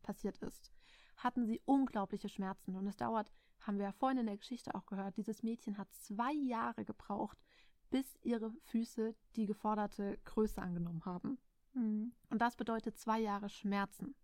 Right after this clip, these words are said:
Speaker 1: Und auch im weiteren Leben ist es ja nicht komplett schmerzfrei. Aber in dem Moment, in dem deine Bandagen abgenommen werden und du dazu gezwungen wirst, ohne zu laufen,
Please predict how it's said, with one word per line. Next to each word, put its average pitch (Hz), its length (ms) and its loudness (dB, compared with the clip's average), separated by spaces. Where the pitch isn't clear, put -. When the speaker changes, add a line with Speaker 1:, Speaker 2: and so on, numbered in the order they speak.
Speaker 1:
Und 247 180 4
auch 262 160 6
im 214 280 2
weiteren 233 480 2
Leben 202 440 2
ist - 160 -6
es 190 100 -8
ja 196 80 -2
nicht 190 180 -4
komplett 196 280 -2
schmerzfrei. 254 640 -2
Aber 254 460 10
in 226 100 4
dem 247 160 2
Moment, 214 280 0
in 208 100 0
dem 202 140 2
deine 196 180 0
Bandagen 202 520 -2
abgenommen 185 420 0
werden 190 260 -2
und 196 140 2
du 202 100 0
dazu 196 280 -4
gezwungen 220 460 -2
wirst, 190 260 -2
ohne 220 240 2
zu - 120 -8
laufen, 180 360 -2